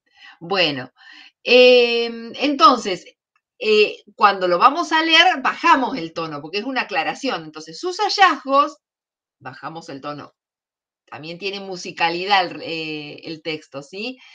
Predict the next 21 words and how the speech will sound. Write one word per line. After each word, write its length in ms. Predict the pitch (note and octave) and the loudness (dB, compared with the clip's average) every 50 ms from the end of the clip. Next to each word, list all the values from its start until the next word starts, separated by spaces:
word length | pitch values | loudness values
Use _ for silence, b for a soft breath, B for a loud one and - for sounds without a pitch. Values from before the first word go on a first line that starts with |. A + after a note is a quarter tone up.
| B B B | B B B
Esos 300 | F#3 F#3+ F#3 A#3 - - | -10 -8 -8 -10 -12 -6
corchetes 520 | - G3 G3 F#3 - B3+ B3 A#3+ B3+ B3+ B3+ | -4 -4 -4 -4 -4 -6 -4 -4 -4 -6 -6
que 80 | A#3 | -6
marcamos 460 | G#3+ G#3 G3 G3 A3+ A#3+ C4 C4+ B3+ | -4 -4 -4 -2 -2 -2 -2 -2 -6
también 260 | - G#3+ G#3 A3 A3 A#3+ | -6 -8 -8 -8 -10 -12
es 100 | - - | -12 -12
un 200 | G#3+ G3+ G3 F3+ | -12 -14 -14 -12
ritmo 520 | G#3 G#3+ A#3 A3+ G#3 G3 F#3 F3+ E3+ - | -10 -10 -8 -8 -10 -10 -10 -10 -10 -10
que 100 | - D#3 | -8 -8
le 100 | D3+ D#3 | -8 -6
damos 320 | D#3 D#3 D#3 D#3+ D#3 D#3+ _ | -6 -8 -8 -10 -10 -16 _
para 220 | - D3+ D3 D3+ D3 | -10 -10 -10 -10 -12
tener 240 | D3+ D3+ D3+ D#3 | -12 -12 -14 -14
sentido. 580 | D#3 E3 D#3 D#3 D3+ D3+ D3+ D3 C#3 B2 - _ _ b b b b b | -14 -14 -16 -16 -14 -14 -12 -12 -12 -12 -16 _ _ b b b b b
No 80 | - F#3 | -12 -12
es 60 | G#3 | -10
lo 100 | A3 G#3 | -10 -8
mismo 220 | A3 A3+ A3+ A3 - | -10 -10 -10 -10 -10
que 100 | G3+ F#3+ | -12 -12
yo 140 | G#3 F#3+ | -12 -12
diga, 280 | F3+ F#3+ F3+ F3+ - | -10 -4 -4 -4 -4